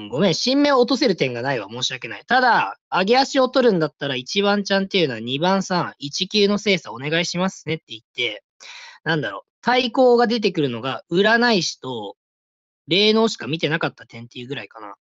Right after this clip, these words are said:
うん。これが芯落とせるかって言ったらそうは思わないけど、ただどんどん突っ込んでいく点は突っ込んでいくね。申し訳ないけど。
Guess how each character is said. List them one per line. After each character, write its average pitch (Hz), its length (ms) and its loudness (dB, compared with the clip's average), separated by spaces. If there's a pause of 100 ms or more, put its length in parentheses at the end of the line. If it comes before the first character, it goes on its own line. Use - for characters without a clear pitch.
(140)
う 208 80 -18
ん。 101 140 -16 (120)
こ 208 120 -2
れ 247 100 4
が 262 100 2
芯 269 220 0
落 170 80 0
と 175 80 -4
せ 214 140 2
る 180 80 0
か 190 100 0
っ - 40 2
て - 80 -20
言 131 100 -10
っ - 20 -20
た - 80 -12
ら - 60 -8
そ 190 160 -2
う - 20 4
は 175 80 2
思 127 160 -4
わ 170 60 0
な 180 100 0
い 139 60 -4
け - 100 -14
ど、 143 240 -4
た 185 120 0
だ 160 60 -2
ど 190 140 2
ん 208 80 2
ど 151 80 -2
ん 135 40 -6
突 - 120 -20
っ - 60 -20
込 170 80 -4
ん 151 40 -2
で 143 60 -4
い 139 60 -4
く - 60 -20
点 151 120 -10
は 143 60 -8
突 143 100 -20
っ - 60 -20
込 131 80 -10
ん 117 40 -12
で 110 60 -20
い 107 40 -20
く - 80 -20
ね。 117 140 -14
申 120 120 -8
し - 100 -2
訳 - 160 -20
な 107 60 -20
い 110 80 -20
け 123 80 -20
ど。 120 60 -20